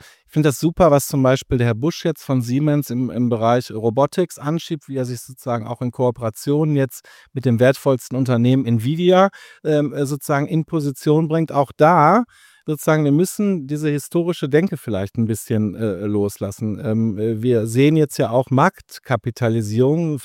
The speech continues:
die hätte man sich in Deutschland vor zehn Jahren eben noch nicht vorstellen können.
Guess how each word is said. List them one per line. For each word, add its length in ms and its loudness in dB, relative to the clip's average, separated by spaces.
die 100 0
hätte 180 -2
man 140 0
sich 120 -4
in 100 0
Deutschland 400 2
vor 140 -6
zehn 320 -2
Jahren 220 0
eben 140 -4
noch 100 -2
nicht 140 -6
vorstellen 460 -4
können. 320 0